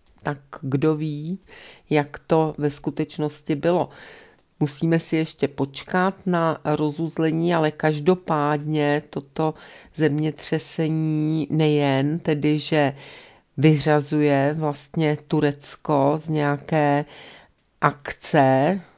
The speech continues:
nebo z akceschopnosti vzhledem k pomoci nato nebo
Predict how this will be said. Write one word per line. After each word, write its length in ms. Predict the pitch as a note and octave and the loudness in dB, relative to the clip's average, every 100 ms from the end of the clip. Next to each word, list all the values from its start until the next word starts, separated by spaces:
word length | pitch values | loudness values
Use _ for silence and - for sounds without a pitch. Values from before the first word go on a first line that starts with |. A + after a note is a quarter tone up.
| _ _ _ _ C#3+ | _ _ _ _ -4
nebo 180 | C3+ | -2
z 140 | C#3+ - | -2 0
akceschopnosti 1600 | D3 C#3 - D#3 D3 - C#3 D3 D3 C#3+ - - D3+ C#3 D3 F#3+ - | -2 -2 -2 0 0 -4 -6 -2 -2 -2 -10 -4 0 2 0 -4 -8
vzhledem 400 | D#3+ D3+ D3 D3 | -2 0 2 0
k 80 | - | -2
pomoci 800 | - D3 C#3+ C#3 - D#3 C#3+ D3 - - _ - | 0 2 2 -2 -4 0 0 -2 -8 -20 _ 0
nato 680 | D#3 C3+ - D3+ D3 D3+ D#3+ - - | 0 0 0 6 8 6 2 -10 -4
nebo 480 | D3 B2+ C#3+ C#3 C#3 | -4 0 2 2 0